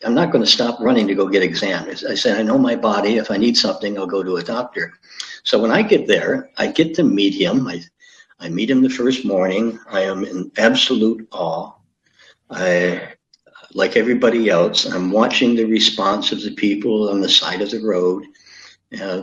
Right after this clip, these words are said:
there's nobody there. Uh, there's, every time a Home Hardware truck passed him, they would honk.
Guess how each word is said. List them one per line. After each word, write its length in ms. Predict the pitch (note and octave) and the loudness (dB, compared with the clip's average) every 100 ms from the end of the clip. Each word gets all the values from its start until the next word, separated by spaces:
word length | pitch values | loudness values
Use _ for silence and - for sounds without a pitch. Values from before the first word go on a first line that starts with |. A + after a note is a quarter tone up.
| - | -2
there's 240 | G#2 G#2+ | -2 0
nobody 400 | A2 A#2+ A#2+ A2+ | 2 2 4 4
there. 540 | G#2 G2+ G2 F#2+ - _ _ _ - _ _ - | 4 2 2 0 -6 _ _ _ -20 _ _ -12
Uh, 300 | F#2+ F#2+ - | -6 -4 0
there's, 380 | G#2+ F#2+ - - | 0 0 -2 -2
every 220 | A2+ C3 | 0 2
time 260 | C#3 B2+ A#2+ | 2 0 0
a 60 | |
Home 260 | G#2+ A2+ A2 | 2 2 2
Hardware 380 | A2 G#2+ G#2+ G#2 | 0 2 2 2
truck 520 | - A2 - - - | 0 -2 -2 -16 -8
passed 360 | - G#2 - A#2 | -2 0 2 2
him, 120 | A#2 | 2
they 120 | G2+ | 4
would 160 | G2 G2 | 2 0
honk. 340 | G2 F#2 | -2 -4